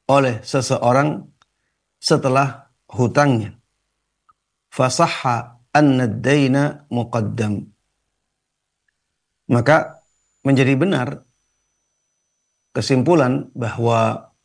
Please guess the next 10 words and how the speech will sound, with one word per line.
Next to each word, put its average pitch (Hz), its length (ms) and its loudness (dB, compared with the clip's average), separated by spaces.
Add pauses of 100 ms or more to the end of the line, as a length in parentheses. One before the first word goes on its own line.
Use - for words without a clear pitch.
(960)
hutang 139 480 2
itu 135 440 -4 (400)
harusnya 131 800 -2 (240)
didahulukan. 120 720 0 (1600)
Fa 160 100 6
in 233 220 4
lam 165 160 4
yakun 135 320 2
lahu 117 320 0
mal 131 480 0